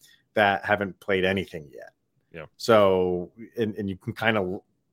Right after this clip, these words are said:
Speaker 1: in a sense, lump Bo Byram in with that.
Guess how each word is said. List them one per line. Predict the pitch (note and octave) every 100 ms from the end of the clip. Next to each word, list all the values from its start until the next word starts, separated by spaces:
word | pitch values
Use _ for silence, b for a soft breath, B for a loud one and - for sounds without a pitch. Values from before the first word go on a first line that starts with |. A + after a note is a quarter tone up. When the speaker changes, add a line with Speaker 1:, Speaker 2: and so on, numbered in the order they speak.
| _ _ _ -
Speaker 1:
in | A#2 G2
a |
sense, | - - B2+ B2 G#2 - - -
lump | G2+ G#2 G#2+ _
Bo | G#2+ G2
Byram | G#2 A2 G#2+
in | A#2 A#2
with | A2+
that. | C#3+ A2 -